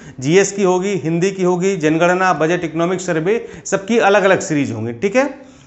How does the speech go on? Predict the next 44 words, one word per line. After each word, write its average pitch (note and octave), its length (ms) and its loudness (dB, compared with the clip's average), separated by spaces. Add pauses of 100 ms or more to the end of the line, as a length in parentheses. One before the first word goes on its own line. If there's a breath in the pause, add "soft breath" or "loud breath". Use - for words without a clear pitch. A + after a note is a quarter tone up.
(200 loud breath)
तो G3+ 80 8
वो F3 180 2
आपको G3 260 2
मिलेंगी। F#3+ 360 0
लगभग G3 480 0
चार G3 280 4
हज़ार F3 320 2
से G#3+ 160 -4
साढ़े F#3+ 300 0
चार F#3 280 0
हज़ार F3 260 0
क्वेश्चन F3 400 -6
आपको F#3 680 0 (160 loud breath)
आरओ F3+ 440 4
आरओ E3 240 2
की E3+ 160 -6
सीरीज D3+ 300 -4
में F3+ 120 -2
उपलब्ध D3+ 380 -4
कराए B2 280 -2
जाएंगे। G2+ 440 -6 (260 loud breath)
अगर F3 160 2
आपने G3 280 2
इतने G3 280 0
क्वेश्चन G#3 460 -4
अगर G3+ 220 0
दो E3+ 140 0
तीन F#3 200 -4
बार G3 180 2
रिवाइज E3+ 360 2
कर F#3+ 140 0
लिए, D#3+ 340 2
तो - 340 -8
मुझे F3 200 2
लगता F#3+ 320 0
है E3 120 4
कि G3 120 -4
आपका F#3+ 240 0
बहुत F3 400 0
सारा F3 220 2
सिलेबस E3 360 0
कंप्लीट D#3 380 -2
हो C#3+ 120 0
जाएगा, D3 520 0